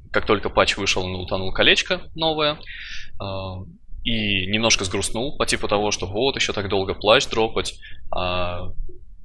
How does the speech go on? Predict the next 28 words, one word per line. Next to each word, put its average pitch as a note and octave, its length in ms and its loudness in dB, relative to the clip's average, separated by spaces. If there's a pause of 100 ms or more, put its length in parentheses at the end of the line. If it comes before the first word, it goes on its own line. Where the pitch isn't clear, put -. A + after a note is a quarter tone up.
(160)
проходя G2+ 520 2
кросса, - 520 0
по-моему, G2 680 -4 (140)
это F#2+ 120 -4
было F#2+ 460 -6
в F#2+ 80 -4
Элфере. G2+ 520 0
Да, A2+ 180 4
это F#2+ 160 0
было F#2 200 -6
в F#2 160 -6
Элфере. D3 380 2 (420)
А, F#2 220 -4
он G#2+ 200 -4
утонул D3 380 -4
плащ D3 260 2 (180)
легендарный G#2+ 540 0
на F#2+ 120 -4
Демон G2 260 0
Хантера, G#2+ 500 -2 (260)
который F#2+ 640 -2
вроде F#2 300 -2
бы F#2 120 -4
как F#2 240 -2
будет F#2+ 200 0
ему F#2+ 240 0
актуален G2+ 640 0
при F#2+ 480 -2